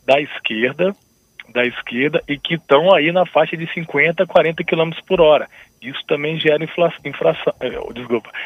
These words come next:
infração, porque é dirigir, né, abaixo da, dos cinquenta por cento da velocidade permitido da via. Então são as pessoas não que têm, tem uns apressadinhos que a pista é de oitenta, eles querem andar cem, cento e vinte e querem piscar o farol pra ti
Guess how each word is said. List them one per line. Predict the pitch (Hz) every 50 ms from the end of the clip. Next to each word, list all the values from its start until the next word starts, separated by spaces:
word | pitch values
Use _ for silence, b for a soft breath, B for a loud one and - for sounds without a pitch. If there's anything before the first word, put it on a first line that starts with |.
| B B -
infração, | 117 117 - - 151 151 - - 143 135 135 123 B B B B B -
porque | - 127 123 - - 131
é | 131
dirigir, | 123 139 147 147 151 143 123 - 127 131 139 156 170 165 b b b b _ _ _ _ _ _ _
né, | 135 139 139 135
abaixo | 131 139 131 123 135 135 139 156 156 - - 185
da, | 170 151 151 151 151 160 165 - - _ _ -
dos | 143 -
cinquenta | - - - - 151 156 160
por | - - 165 -
cento | - 147 143 -
da | 151
velocidade | 139 143 143 147 - - 165 147 135 131 135 135 -
permitido | - - 143 151 147 - - 147 143
da | 139 151 156
via. | 151 135 123 117 107 95 - _ _ _ _ _ _ _ _ - _ _
Então | _ _ _ 131 131 131
são | - - 139 143
as | 143
pessoas | - - 143 123 - - 156 135
não | 139 131 139 175 202
que | - - 165 - _
têm, | - 131 139 165 170
tem | - - 127
uns | 135 -
apressadinhos | 165 156 - 160 160 - 180 175 151 131 147 165 156
que | - -
a | 151
pista | - - 147 151 - -
é | 143
de | 131 147
oitenta, | 143 135 - - 127 131 156 175 -
eles | 190 180 165 -
querem | - 151 165 180
andar | 180 175 190 180 180 -
cem, | - 160 175
cento | 170 185 190 185
e | 226
vinte | 180 175 175 151 120 - - B B B B -
e | 131 127
querem | - - 143 147 160
piscar | - - 156 - - 156 165
o | 170
farol | - - 170 156 160 160
pra | 160 - 165 156
ti | - - - 160 160 170 180